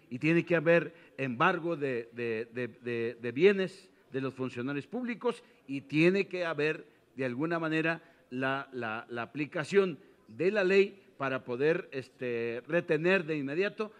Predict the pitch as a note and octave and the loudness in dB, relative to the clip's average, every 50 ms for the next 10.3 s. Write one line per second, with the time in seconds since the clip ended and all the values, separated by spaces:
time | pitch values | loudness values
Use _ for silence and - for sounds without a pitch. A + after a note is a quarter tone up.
0 | - _ - A#2 B2+ C3+ B2+ A#2 C3+ D#3+ E3 E3+ D#3+ - - C3+ A2 - D3 D#3 | -20 _ -10 -6 -4 -4 -2 -2 -2 -2 -2 -2 -6 -6 -8 -10 -6 -4 -6 -4
1 | D#3 D#3 D3 D3 - A#2+ A2 - - C#3+ C#3+ C3 D3 D#3 C#3 C#3+ D3 C#3+ D#3 D#3 | -4 -6 -8 -6 -8 -8 -8 -6 -6 -8 -6 -6 -10 -12 -10 -10 -10 -8 -6 -6
2 | D#3 D#3+ E3+ F#3+ - _ - B2 - - C#3+ C3+ C3 B2 A#2 B2 C3 C3 C3 B2 | -4 -6 -6 -8 -10 _ -10 -10 -8 -6 -8 -8 -8 -8 -6 -6 -4 -4 -2 -4
3 | C#3 C#3+ C#3 - _ _ _ G#2+ A2 B2+ A#2 A#2 A#2+ - C3+ C#3 C3+ - - B2 | -6 -8 -8 -14 _ _ _ -8 -6 -4 -4 -4 -6 -4 -6 -6 -6 -6 -10 -12
4 | - B2 B2+ B2 C3 A#2+ - A2+ A2 A2 A#2 A#2+ A#2 _ _ _ - G#2+ G#2+ A2 | -8 -8 -8 -8 -8 -10 -8 -8 -6 -6 -6 -8 -10 _ _ _ -12 -10 -8 -8
5 | A2 A2 G#2+ G2+ - A#2 G#2+ F#2 - _ _ _ _ E3+ D#3+ G3+ G#3 G#3 G3 - | -8 -10 -12 -12 -12 -14 -14 -14 -16 _ _ _ _ -4 -4 -2 0 0 0 0
6 | G3 - F#3+ F3+ E3 C3+ F3 F3 F#3+ G3+ G3 F#3 - E3+ E3+ D3+ G3 G3+ G3+ G3+ | -2 -2 -2 -4 -2 -2 -4 -4 -4 -6 -6 -6 -6 -6 -6 -4 -6 -4 -4 -6
7 | F#3 - A3 A3 D3+ F3 C#3+ - - - - - - _ _ - - F3 F3 F3 | -6 -4 -4 -2 -2 -2 -4 -4 -8 -18 -20 -20 -20 _ _ -8 -6 -4 -2 0
8 | G3+ G#3+ A3 G#3+ G#3 G3+ F3+ D#3+ D3+ C3+ D#3+ G3+ G3+ G3+ F3+ E3+ F3+ F3+ F#3 G3 | 0 0 0 0 -2 -2 -2 -2 -4 -4 -6 -8 -6 -4 -4 -2 -2 -4 -4 -4
9 | F#3+ F#3+ F3+ - F#3 F3+ F#3+ F3+ C#3+ F3 D#3 - C3 C3+ D3+ F3 F3 F#3 G3+ F#3+ | -6 -6 -6 -4 -4 -2 -2 -2 -4 -6 -6 -6 -4 -2 -2 0 0 0 0 0
10 | F#3+ F3 D3 G3+ G#3 G#3+ | -2 0 2 2 2 2